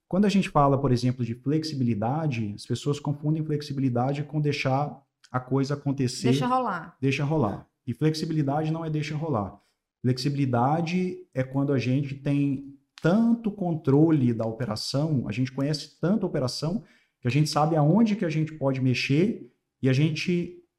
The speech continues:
Speaker 1: percebe os resultados esperados dessa mudança. Então, a gente, é, está tão, vou usar o termo aqui, empoderado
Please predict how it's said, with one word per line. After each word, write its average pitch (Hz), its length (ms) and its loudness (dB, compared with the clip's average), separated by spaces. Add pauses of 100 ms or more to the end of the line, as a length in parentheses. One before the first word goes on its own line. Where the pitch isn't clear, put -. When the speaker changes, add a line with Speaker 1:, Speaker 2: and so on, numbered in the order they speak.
(100)
Speaker 1:
percebe 170 540 4
os 190 100 0
resultados 190 1120 -2
esperados 151 760 0
dessa 135 420 0
mudança. 131 680 0 (440)
Então, 135 200 2
a 165 40 4
gente, 175 760 2
é, 123 240 0
está 123 260 0
tão, 185 520 4
vou 123 100 0
usar 131 160 4
o 127 100 2
termo 123 260 2
aqui, 123 200 -2
empoderado 147 960 0